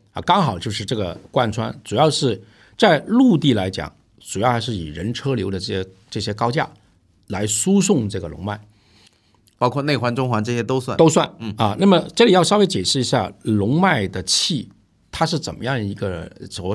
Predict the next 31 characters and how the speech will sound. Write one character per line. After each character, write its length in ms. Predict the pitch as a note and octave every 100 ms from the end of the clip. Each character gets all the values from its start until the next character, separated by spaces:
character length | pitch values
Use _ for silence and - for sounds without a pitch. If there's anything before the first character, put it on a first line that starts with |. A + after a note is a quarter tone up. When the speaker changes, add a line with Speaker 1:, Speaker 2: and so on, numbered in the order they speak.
| G#2
Speaker 1:
我 40 | F#2
们 120 | G#2+
所 160 | F2+
谓 80 | F#2+
的 120 | G2
这 140 | E2+ G#2+
个 80 | F#2+
所 160 | -
谓 80 | G2+
的 80 | F#2
流 240 | D#2+ G2+
转 240 | B2+ A2 -
的。 100 | - _ _ - - - - -
通 140 | G3+
常 120 | F#3
来 140 | E3 D#3+
讲 160 | F#2+
的 80 | F2+
话 120 | A2+
呢， 140 | A2+ G2
它 100 | G#2+
是 60 | B2+
通 180 | C3+ C3+
过 280 | B2 F#2 -
城 320 | - F#2 B2
市 200 | C3 C#3
的 100 | G#2+
道 300 | G#2 D3 A2+
路 340 | A#2+ B2+ F#2+ F#2+
网 260 | E2 -
络， 360 | - D#3+ -